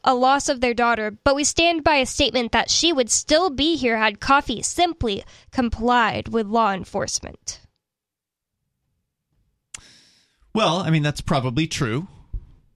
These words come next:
Speaker 2: right? I mean, it's probably true that if they had just allowed the home invaders to come in and do whatever, but he didn't know that they were actual cops. And it's,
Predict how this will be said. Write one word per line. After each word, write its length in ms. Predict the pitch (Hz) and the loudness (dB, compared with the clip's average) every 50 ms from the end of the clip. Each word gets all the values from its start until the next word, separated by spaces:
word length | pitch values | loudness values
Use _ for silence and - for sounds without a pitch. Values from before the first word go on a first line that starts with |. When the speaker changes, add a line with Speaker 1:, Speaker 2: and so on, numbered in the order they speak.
| - - | -10 -6
Speaker 2:
right? 220 | 113 113 123 131 | -4 -4 -4 -6
I 60 | 101 | -6
mean, 160 | 110 117 117 | -6 -4 -4
it's 200 | 113 113 110 - | -4 -4 -6 -8
probably 400 | - - 123 113 117 113 127 143 | -4 -4 -4 -2 -2 -2 -4 -4
true 320 | 139 - - 117 107 107 110 | -4 -4 -4 -4 -2 -2 -2
that 160 | 110 107 104 | -2 -2 -2
if 180 | 104 104 - - | -4 -4 -4 -4
they 160 | 120 110 104 | -4 -4 -2
had 180 | 180 113 - | -4 -4 -6
just 480 | - - 110 107 110 - - - - - - _ _ _ - _ _ _ _ _ | -4 -4 -4 -4 -4 -6 -8 -10 -12 -14 -16 _ _ _ -20 _ _ _ _ _
allowed 580 | _ - 120 107 110 107 110 110 110 110 110 104 | _ -6 -4 -2 0 0 0 0 0 -2 -2 -2
the 100 | 104 113 | -4 -2
home 300 | - 127 117 113 117 120 | 0 0 0 0 0 0
invaders 640 | 120 117 107 135 139 147 131 120 107 110 127 - - | 0 0 0 0 0 0 -2 -2 -4 -4 -6 -6 -6
to 60 | - | -8
come 320 | - - - 123 113 113 | -8 -4 -4 -2 -2 -2
in 140 | 110 110 113 | -2 -2 -2
and 140 | 113 107 107 | -2 -4 -2
do 220 | 107 120 117 110 - - - - _ | -2 -2 -2 -2 -6 -10 -18 -16 _
whatever, 260 | - 113 120 131 135 - | -4 -2 -2 -2 -4 -2
but 160 | 139 165 165 | -4 -2 -2
he 120 | 160 220 | -2 -2
didn't 320 | 220 240 262 233 220 220 220 | -2 -2 -4 -4 -6 -6 -4
know 500 | 202 240 220 311 359 247 117 73 - - - _ _ _ - | -2 -2 0 0 -2 -2 -4 -6 -10 -14 -20 _ _ _ -6
that 140 | 147 135 | -6 -2
they 120 | - 151 139 | -2 -2 0
were 160 | 135 135 90 | 0 -2 -2
actual 480 | - 123 127 127 123 - - 160 160 165 | -2 -2 -2 -2 -2 -2 -2 -2 -2 -2
cops. 640 | - - 196 214 240 190 95 71 - - - - - - | -2 -2 -2 -2 -2 -4 -6 -8 -8 -6 -6 -6 -6 -6
And 260 | - 135 139 135 135 - | -4 -2 -2 0 -2 -2
it's, 280 | 90 156 143 - - | -4 -6 -6 -6 -8